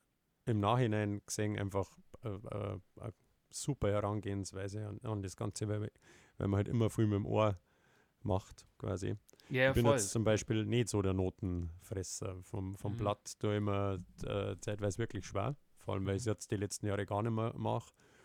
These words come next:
Speaker 2: Mhm.
Speaker 1: und eigentlich nie nach Noten spiele. Und da merke ich dann schon, wenn dann irgendwas kommt, mal, äh, wenn ich aushilfe und da komplizierter Rhythmus, dass mein Auge einfach nicht, nimmer gewöhnt.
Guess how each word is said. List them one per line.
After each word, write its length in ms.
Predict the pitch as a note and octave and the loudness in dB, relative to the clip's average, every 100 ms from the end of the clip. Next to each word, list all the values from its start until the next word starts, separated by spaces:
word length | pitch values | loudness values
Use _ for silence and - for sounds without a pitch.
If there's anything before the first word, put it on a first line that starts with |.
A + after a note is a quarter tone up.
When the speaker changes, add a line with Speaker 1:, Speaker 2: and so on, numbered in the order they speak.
| _ | _
Speaker 2:
Mhm. 160 | A#2 A#2 | -8 -2
Speaker 1:
und 400 | G2 F#2+ F#2+ - | 2 2 0 -2
eigentlich 300 | G2 F2+ F#2 | -4 -2 0
nie 140 | A#2+ | 0
nach 140 | B2 F#2+ | 2 0
Noten 320 | G#2+ - A2 | -2 -2 -4
spiele. 320 | - A#2 A#2+ - _ - _ _ - G#2+ | -4 -6 -6 -8 _ -20 _ _ -10 -4
Und 100 | G2 | 0
da 60 | |
merke 220 | G2 G2+ | 2 2
ich 20 | - | 2
dann 120 | G#2 | 2
schon, 120 | A2+ | 2
wenn 140 | G#2 G2+ | 2 2
dann 160 | G#2 | 0
irgendwas 340 | G#2 A2 G2 - | 0 0 0 0
kommt, 260 | A#2+ A2+ | -2 0
mal, 200 | A2 G#2+ | 2 2
äh, 440 | G#2+ G#2+ A2+ G2+ - B2+ | 2 0 -2 -4 -6 -10
wenn 120 | A#2 | -6
ich 100 | A2 | -4
aushilfe 380 | A#2 G#2+ A2 G#2 | -2 0 0 0
und 160 | G#2 - | -2 -2
da 140 | G2 | -2
komplizierter 640 | F#2 G#2 A2+ F#2+ A#2 G#2+ G#2+ | -2 -6 -6 -6 -2 0 -2
Rhythmus, 280 | - A2 | -4 -6
dass 160 | - G2+ | -6 -6
mein 140 | G#2 | -4
Auge 240 | G#2+ G#2 G#2 | -4 -4 -4
einfach 280 | G2+ G2 - | -4 -4 -4
nicht, 420 | A2 C#3 A2 - - | -8 -4 -4 -6 -8
nimmer 360 | A#2+ A2 A#2+ A#2 | -4 -2 0 0
gewöhnt. 420 | F#2+ G#2 A2+ C#3 | 0 -2 -2 -8